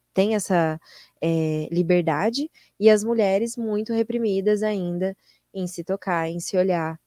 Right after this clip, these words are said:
Então, eu dou um espelhinho, inclusive, pra elas verem como que é,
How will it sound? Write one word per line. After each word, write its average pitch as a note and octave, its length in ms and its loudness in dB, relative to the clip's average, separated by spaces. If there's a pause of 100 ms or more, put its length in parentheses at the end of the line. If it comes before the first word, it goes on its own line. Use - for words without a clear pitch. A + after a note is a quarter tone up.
(100)
Então, F3 680 0 (240)
eu F3+ 100 0
dou F3+ 160 2
um A3+ 60 0
espelhinho, G#3+ 520 0
inclusive, E3+ 500 -4
pra E3 160 -8
elas E3 440 -6
verem E3 540 4
como E3+ 260 -2
que - 180 -4
é, E3+ 360 -2